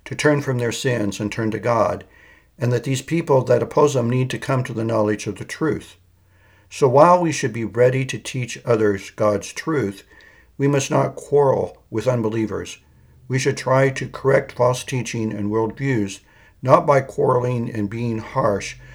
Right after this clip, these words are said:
but by being gentle, teaching God's word, and being patient.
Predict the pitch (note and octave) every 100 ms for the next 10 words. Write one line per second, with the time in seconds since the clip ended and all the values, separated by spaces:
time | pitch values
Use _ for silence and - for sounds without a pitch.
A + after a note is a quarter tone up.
0 | - - A#2 B2 B2 G#2+ B2+ C3 B2 D3
1 | C#3 C3+ F#2+ - - - C#3+ C3+ C#3 B2+
2 | A#2+ B2+ - B2 A2+ F#2 - - - -
3 | A2+ G2+ G#2+ G#2+ G2+ A2+ G#2 G#2 G2+